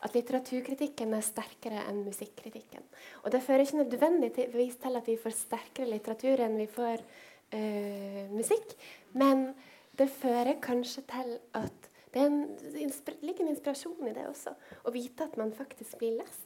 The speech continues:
og at noen, du blir lest av kvalifiserte lesere, og at, eh, du vet at det du skriver kan, eh, bli lagt merke til,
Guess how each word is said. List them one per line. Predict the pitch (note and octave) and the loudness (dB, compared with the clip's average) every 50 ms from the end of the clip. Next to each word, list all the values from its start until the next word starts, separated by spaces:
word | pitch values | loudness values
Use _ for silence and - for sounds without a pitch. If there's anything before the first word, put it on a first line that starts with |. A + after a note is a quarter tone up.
| - B3 | -6 -6
og | A#3+ | -6
at | A#3+ - - | -6 -4 0
noen, | C4+ C#4 C#4 C4+ C4 B3 - - - - - _ - | 0 2 2 2 0 -2 -8 -16 -20 -20 -20 _ -8
du | A#3+ | 2
blir | A#3+ B3 B3+ | 2 2 2
lest | D4+ C#4+ - - A#3 | 2 -4 -6 -6 -8
av | A3+ | -8
kvalifiserte | - A3 G#3+ A3 - A#3 A#3+ - - D4 E4 E4+ F4 - - - A3+ A3 G#3+ A3 A3 - _ _ _ _ _ _ - - | -6 -8 -10 -8 -8 -8 -8 -4 -2 -2 -2 -2 -4 -8 -12 -10 -8 -8 -8 -8 -12 -16 _ _ _ _ _ _ -16 -12
lesere, | A3+ G#3+ A#3+ D#4+ F#4 - - - F4+ D#4+ D4 C#4 C4+ - - - | -10 -8 -8 -8 -10 -10 -6 -2 -2 0 0 -2 -4 -6 -10 -10
og | C4 B3 B3 B3 | -6 -6 -4 -6
at, | A#3+ - - - _ _ - - _ _ _ _ _ _ _ _ _ _ | -6 -8 -14 -20 _ _ -20 -20 _ _ _ _ _ _ _ _ _ _
eh, | - A#3 A3+ A3 A3 G#3+ G#3+ G#3 - A#3 | -10 -8 -8 -8 -8 -10 -12 -14 -16 -10
du | - A#3 | -8 -6
vet | A3+ A#3 A#3 A3+ A3 - - G3+ | -4 -4 -6 -6 -8 -10 -14 -14
at | G3 - _ | -14 -14 _
det | - A3 A3 G#3+ | -8 -8 -8 -8
du | G#3+ G#3+ | -8 -10
skriver | - - - - - G#3+ G#3+ G#3 G3+ - | -8 -10 -10 -8 -8 -8 -8 -8 -10 -12
kan, | - - G3 F#3+ F#3+ F#3+ F#3+ F#3 F#3+ G3+ _ _ _ _ _ _ - _ _ _ _ _ - A#3 | -14 -14 -12 -10 -10 -10 -10 -10 -12 -14 _ _ _ _ _ _ -20 _ _ _ _ _ -18 -16
eh, | G3+ G3 F#3+ G3 - - | -16 -14 -16 -16 -16 -8
bli | - A3+ A#3 B3 | -8 -6 -4 -4
lagt | B3+ B3 - - | -6 -8 -8 -10
merke | G#3+ - - - | -12 -12 -12 -20
til, | - - - | -20 -20 -20